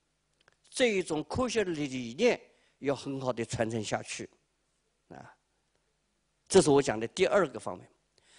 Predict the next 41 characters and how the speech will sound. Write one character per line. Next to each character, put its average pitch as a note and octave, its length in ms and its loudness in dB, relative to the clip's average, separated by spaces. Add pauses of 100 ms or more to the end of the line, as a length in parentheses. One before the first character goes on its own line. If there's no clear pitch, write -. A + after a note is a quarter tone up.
(240)
第 C#4+ 140 2
三 C#4 200 10
个 C4+ 160 12
问 G3+ 200 6
题， D#3 360 0 (640)
这 C#3+ 120 -6
个 B2+ 360 0 (800)
我， B2 260 -2 (420)
我 C3 100 -2
们 C#3 120 4
要 C#3 80 6
想 A#2 240 0
的， A#2 120 -6
就 B2 120 -6
讲 G#2 240 -4
的 A#2+ 120 -2
例 C3+ 100 -4
子 A#2 160 -12
就 A2+ 160 -6
是 A2+ 140 -10
这 C#3+ 180 -2
个， - 160 -12 (440)
就 C#3+ 120 -4
上 D3 260 0
海 A#2+ 220 -2
的 A2+ 180 0 (320)
提 - 180 4
篮 D3 180 8
桥 B2+ 180 2
的 B2 100 2
犹 B2 220 4
太 B2 140 -2
人 A#2 180 0
避 C#3 160 -4
难， A2+ 260 -2 (120)
避 E3+ 100 -2
难 C3+ 200 0
地 F3+ 140 -2
的 B2+ 120 -2
保 E2+ 160 -8
护。 - 260 -16